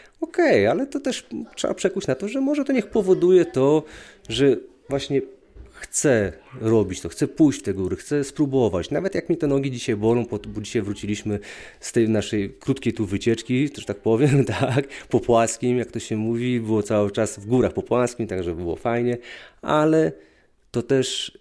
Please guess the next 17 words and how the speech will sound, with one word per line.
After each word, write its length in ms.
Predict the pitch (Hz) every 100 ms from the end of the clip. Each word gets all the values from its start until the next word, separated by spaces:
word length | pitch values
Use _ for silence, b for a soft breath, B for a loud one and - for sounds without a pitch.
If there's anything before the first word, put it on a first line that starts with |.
| _
jest 380 | 113 113 110 -
jakieś 680 | 101 98 104 101 - -
m-, 360 | - 104 107 101
motywujące 600 | 107 113 101 107 104 104
dla 280 | 101 98 87
mnie, 100 | 82
tak, 280 | 85 85 87
że 100 | 90
dałem 320 | 98 104 101
radę, 320 | 98 95 95
kolejny 400 | - 98 98 98
raz 120 | 95
spróbowałem. 680 | - 101 98 92 90 92 82
Wiadomo, 340 | 117 127 107
z 80 | -
każdym 320 | 104 104 104
rokiem, 540 | 101 101 98 98 104